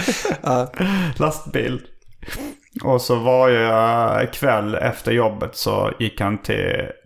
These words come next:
Speaker 2: Tuborg-puben och beställde en Tuborg.
Speaker 1: Mm.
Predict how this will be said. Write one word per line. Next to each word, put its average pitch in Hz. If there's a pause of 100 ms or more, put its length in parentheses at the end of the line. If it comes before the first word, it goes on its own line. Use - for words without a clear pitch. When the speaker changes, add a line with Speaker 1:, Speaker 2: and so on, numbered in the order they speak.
(160)
Speaker 2:
Tuborg-puben 104
och 104
beställde 107
en 104
Tuborg. 127 (580)
Speaker 1:
Mm. 139